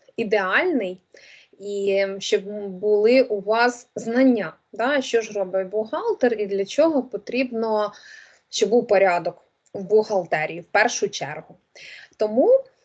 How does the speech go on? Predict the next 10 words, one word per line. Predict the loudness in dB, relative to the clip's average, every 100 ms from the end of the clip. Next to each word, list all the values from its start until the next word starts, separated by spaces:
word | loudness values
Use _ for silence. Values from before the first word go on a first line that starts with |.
| -20 _ -18 -10 0
рада | 2 4 4 0
вас, | 0 -2 -2 -8 _ _ _
ем, | -14 -12 -10 -10 -12 -14 -18 _ _ _ _ _
запросити | -4 -4 0 -2 0 0 0 -2 -2 -4 -6 _ -14
на | -10 -8
наші | -4 -4 -4 -6 -4 -4
безкоштовні | -4 -8 -8 -10 -4 -2 -2 -2 -6 -6
міні-лекції. | -6 -6 -4 -2 -4 -6 -20 -20 -10 0 2 2 -2 -6 -4 0 0 -2 -6 _ -20 -20 -20
Хто | -20 0 4 6 6 4 -2 _ -12
захоче, | -4 -4 0 4 4 2 -2 0 0